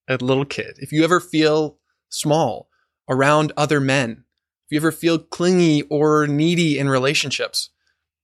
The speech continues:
I would get curious about the role of abandonment in your life. If you ever felt distant from your father or from your mother, if maybe with a girlfriend you feel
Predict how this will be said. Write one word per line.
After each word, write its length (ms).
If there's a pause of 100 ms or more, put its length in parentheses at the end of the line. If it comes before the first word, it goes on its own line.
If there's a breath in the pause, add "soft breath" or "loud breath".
(160)
I 100
would 200
get 240
curious 480
about 500 (640)
the 140
role 400
of 280 (140)
abandonment 720
in 100
your 140
life. 360 (360)
If 80
you 80
ever 160
felt 460 (460)
distant 520
from 600 (240)
your 500
father 600 (380)
or 160
from 200
your 120
mother, 420 (420)
if 260
maybe 260
with 160
a 80
girlfriend 640 (260 loud breath)
you 120
feel 540